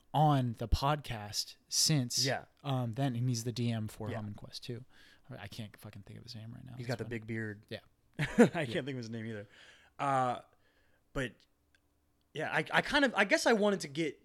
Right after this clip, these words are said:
Speaker 2: kind of your pers-, 'cause, 'cause I, I'm so steeped in it that I, I don't,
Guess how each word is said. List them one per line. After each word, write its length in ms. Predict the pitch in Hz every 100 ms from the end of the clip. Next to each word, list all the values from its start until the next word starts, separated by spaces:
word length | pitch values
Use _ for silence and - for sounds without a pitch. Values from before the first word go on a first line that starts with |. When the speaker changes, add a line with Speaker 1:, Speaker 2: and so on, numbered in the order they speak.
| - - -
Speaker 2:
kind 260 | - 254 254
of 100 | 170 139 -
your 300 | 165 170 214
pers-, 260 | 208 135 - -
'cause, 320 | 190 151 - -
'cause 220 | - 180 160
I, 240 | 190 196
I'm 300 | 156 165 180
so 320 | 175 - 175 165
steeped 400 | - 139 143 -
in 120 | 165
it 180 | 185 - - - - - - - - -
that 160 | 156
I, 260 | 156 143 131 -
I 180 | 139
don't, 260 | 139 139 123